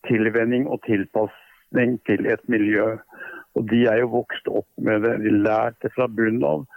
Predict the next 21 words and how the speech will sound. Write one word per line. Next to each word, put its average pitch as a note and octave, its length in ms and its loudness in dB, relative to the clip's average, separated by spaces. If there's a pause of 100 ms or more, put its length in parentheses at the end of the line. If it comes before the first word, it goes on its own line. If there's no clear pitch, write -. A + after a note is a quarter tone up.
(280)
at G#2+ 140 -4
de A2 120 -4
skal, A2 560 -2 (360)
eh, A#2 460 0 (140)
de B2 120 0 (100)
ser G#2+ 140 2
på - 140 -8 (140)
snøen, A2 320 -2 (680)
eh, - 240 -4 (140)
som A#2 200 0
et - 120 -6
viktig A#2+ 420 -2
element. B2 400 2 (300)
De C3 100 0
kan G#2 200 -2
ikke A2 420 2
leve A2+ 400 2
uten C3 180 -2
snø G#2 280 0
og A2+ 80 2
is, A#2 260 2